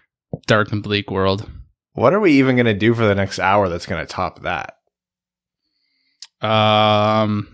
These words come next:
Speaker 1: I can tell you a story about how I almost had to throw hands at the golf course today.
Speaker 2: Ooh, I wanna hear that.
Speaker 1: So, f-,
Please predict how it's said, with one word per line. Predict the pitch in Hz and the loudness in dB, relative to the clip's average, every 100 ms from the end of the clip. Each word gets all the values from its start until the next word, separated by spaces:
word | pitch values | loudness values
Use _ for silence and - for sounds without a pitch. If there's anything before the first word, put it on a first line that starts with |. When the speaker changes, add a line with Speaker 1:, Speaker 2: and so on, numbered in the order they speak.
| 294 | -4
Speaker 1:
I | 110 | -2
can | 117 | 0
tell | 117 113 | 2 4
you | 113 | 4
a | |
story | 110 - 110 113 110 | 2 0 0 2 2
about | 107 104 | 2 -2
how | 107 104 107 107 | 0 2 2 2
I | 110 | 2
almost | 107 107 104 | 0 -2 -2
had | 110 | -2
to | 107 | -2
throw | - 110 | -2 -2
hands | 101 110 110 110 | 0 0 0 0
at | 101 | -4
the | |
golf | 92 95 151 | -6 -6 -6
course | - 104 - | -8 -8 -8
today. | 98 95 113 131 _ _ _ | -8 -8 -8 -10 _ _ _
Speaker 2:
Ooh, | 110 123 120 113 98 95 | -6 -2 0 -2 -4 -4
I | |
wanna | 101 104 | -4 -4
hear | 98 95 | -4 -4
that. | 95 87 - _ - _ _ | -4 -6 -12 _ -20 _ _
Speaker 1:
So, | - 131 131 131 131 131 131 127 | -10 -2 0 2 4 2 2 -2
f-, | 117 | -6